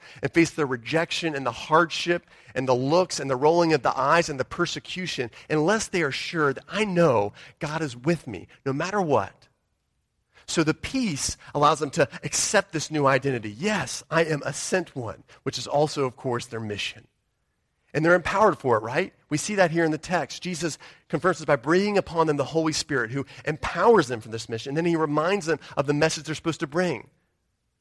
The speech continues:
The message there is sent with. It's the message of free forgiveness, right? That's why he talks about forgiveness. So the gospel, this peace of God in our lives, is supposed to transform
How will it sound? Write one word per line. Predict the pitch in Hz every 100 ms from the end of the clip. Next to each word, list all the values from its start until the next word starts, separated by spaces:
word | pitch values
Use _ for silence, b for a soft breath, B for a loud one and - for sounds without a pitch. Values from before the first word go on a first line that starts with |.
| _
The | 139
message | 147 160 160 -
there | 165
is | 147
sent | - 180 180 -
with. | 143 180 123 - _ B
It's | 139 -
the |
message | 143 156 165 151
of | 143
free | - 151 147
forgiveness, | 139 120 123 104 -
right? | 127
That's | 127 -
why | 123
he |
talks | 117 120 110
about | 117 110 104 B B
forgiveness. | 139 120 143 120 98 - - - _ _ _ _ _ _ _ _ _ b b
So | - 151
the |
gospel, | 147 175 180 190 - - 98
this | 135 - B -
peace | - 208 202 -
of | 180 120
God | 147 151 110 95 - - _ _ _ _ _
in | 160 196
our | 190
lives, | 156 139 139 143
is |
supposed | - 160 147
to | 147
transform | - 156 147 147 - 127 123